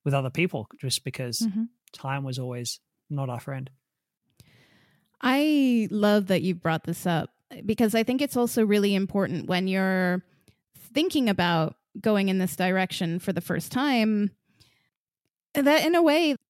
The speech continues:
Speaker 2: it's like adding on, it, it's all of the struggles that come with dating, plus the additional struggle of saying, "And I'm in an open relationship,"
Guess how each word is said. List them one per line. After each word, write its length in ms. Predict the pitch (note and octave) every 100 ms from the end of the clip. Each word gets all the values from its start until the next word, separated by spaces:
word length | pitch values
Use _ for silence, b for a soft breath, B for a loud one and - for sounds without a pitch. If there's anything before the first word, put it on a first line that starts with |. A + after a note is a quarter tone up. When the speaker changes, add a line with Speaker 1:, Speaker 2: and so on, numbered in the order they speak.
| _
Speaker 2:
it's 180 | A3+ -
like 560 | A3+ A#3+ A#3+ - - - _ _ -
adding 360 | A3+ A#3 A3+
on, 420 | G3+ G3+ G3+ G3 F#3
it, 180 | G#3
it's 200 | D3+ G#3+
all 160 | A3+ D4
of 60 | C#4+
the 80 |
struggles 460 | A#3 A#3+ A3 G#3+ G#3
that 140 | F#3+
come 200 | - A3
with 160 | G#3 F#3
dating, 420 | F#3+ F#3 F#3+ G3
plus 260 | - G#3+ -
the 140 | G3+
additional 400 | F#3 F#3+ - F#3+
struggle 480 | - - F#3+ F#3 F3
of 200 | F#3+ F3+
saying, 500 | - G3+ F#3 F3+ F3 - _ _ -
"And 200 | A#3 A#3
I'm 120 | G#3+
in 100 | G3+
an 140 | F#3+ F3+
open 220 | E3+ F3+
relationship," 760 | F3+ G#3 G#3 G#3 G3 - -